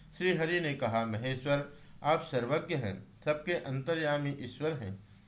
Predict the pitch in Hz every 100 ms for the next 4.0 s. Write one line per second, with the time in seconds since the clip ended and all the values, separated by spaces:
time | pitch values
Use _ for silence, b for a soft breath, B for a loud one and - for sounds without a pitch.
0 | - 147 165 160 165 160 151 147 147 147
1 | 127 160 156 160 156 156 139 113 151 170
2 | 175 175 175 175 B B B B - 147
3 | 190 196 143 135 120 101 104 101 92